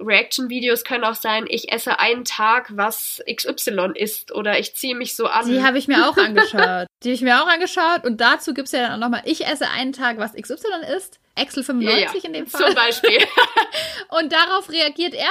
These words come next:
Speaker 2: dann nochmal.
Speaker 1: Richtig.
Speaker 2: Also ich reagiere jetzt auf dieses Video. Also das zitiert sich manchmal mehrfach. Das ist schon viel,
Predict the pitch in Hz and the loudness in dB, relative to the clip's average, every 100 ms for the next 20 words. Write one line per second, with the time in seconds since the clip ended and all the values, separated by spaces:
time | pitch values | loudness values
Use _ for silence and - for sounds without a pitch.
0 | 466 311 208 - 196 269 269 196 208 - | 0 0 0 -2 -2 0 0 -2 -2 -2
1 | 285 330 294 247 294 269 262 254 247 247 | -6 0 0 2 2 4 2 2 0 0
2 | 320 339 262 269 - 240 254 - 190 226 | -2 -2 -4 -4 -4 -4 -4 -6 -10 -6
3 | 294 311 349 302 285 240 277 294 254 - | -4 0 0 -2 -6 -2 0 2 2 0
4 | _ - 220 285 415 403 427 - _ _ | _ -4 2 2 2 0 -2 -4 _ _
5 | - 233 254 - 262 233 233 220 _ - | -8 -6 -4 -2 0 0 0 -4 _ -14
6 | - 320 311 208 | 2 4 6 2